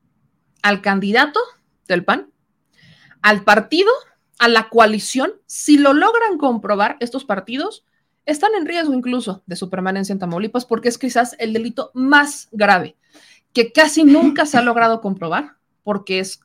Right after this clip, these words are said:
le digo, es complicado comprobar el delito electoral en Tam-, eh, eh, en la compra del voto, porque se mueve todo con dinero en efectivo, y hay que comprobar que las personas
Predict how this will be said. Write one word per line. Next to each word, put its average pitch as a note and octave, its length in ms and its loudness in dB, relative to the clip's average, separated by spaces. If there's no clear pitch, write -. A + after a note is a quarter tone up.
le F#3 120 -8
digo, F#3+ 160 -6
es F#3+ 120 -12
complicado G3+ 800 0
comprobar F#3 420 -4
el G3 80 -4
delito F3 240 -6
electoral E3 320 -8
en E3+ 60 -8
Tam-, E3+ 180 -10
eh, - 160 -14
eh, - 240 -10
en F3+ 120 -2
la E3+ 120 -2
compra G#3+ 340 0
del F#3 160 -2
voto, F#3 360 -8
porque G3 240 -6
se - 100 -6
mueve G3 200 0
todo A#3 260 0
con G3 160 -6
dinero F3+ 180 -4
en F#3 80 -6
efectivo, F3+ 480 -14
y A3+ 120 4
hay A#3+ 100 8
que C#4+ 140 0
comprobar G#3+ 560 2
que C4+ 100 -2
las F#3 180 -2
personas B3+ 840 0